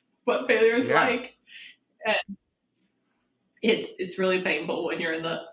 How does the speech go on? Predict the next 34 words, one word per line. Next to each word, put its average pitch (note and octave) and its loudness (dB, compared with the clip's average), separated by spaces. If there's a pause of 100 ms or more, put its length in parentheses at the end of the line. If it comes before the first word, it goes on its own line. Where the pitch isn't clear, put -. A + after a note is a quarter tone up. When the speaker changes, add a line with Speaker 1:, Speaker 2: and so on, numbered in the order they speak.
Speaker 1:
the F#3+ -2
muck F3 -2
of B2+ -4
it, - -8
you E3 -8
know? E3 -4
Speaker 2:
Totally. - -6 (360)
Yeah, G#2 -6
I A2 -8
completely G2 -12
agree. F#2 -14 (440)
That's - -12
amazing. G2 -12
And G#2 -10
I A2 -8
love C3+ 0
that B2+ -4
you're, A2+ -4
you're A#2 -6
being A#2+ -8
so A#2 -10
vulnerable G#2+ -8
and G#2 -10
sh-, - -12 (100)
sharing A2 -10
these, G2+ -16
um, F#2+ -16 (100)
conversations A2+ -8
and G#2+ -8
actually A2 -10
talking A2+ -6
about F2+ -12
it, F2 -16
because A2+ -6